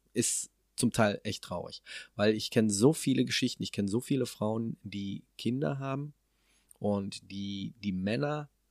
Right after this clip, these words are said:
behandeln wie den letzten Dreck. Beste Story ist, äh, ein guter Freund von mir, der hatte eine Tochter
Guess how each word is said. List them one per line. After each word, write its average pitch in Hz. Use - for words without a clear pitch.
behandeln 135
wie 117
den 107
letzten 107
Dreck. 110
Beste 120
Story 120
ist, -
äh, 104
ein 127
guter 139
Freund 143
von 143
mir, 143
der 120
hatte 123
eine 101
Tochter 196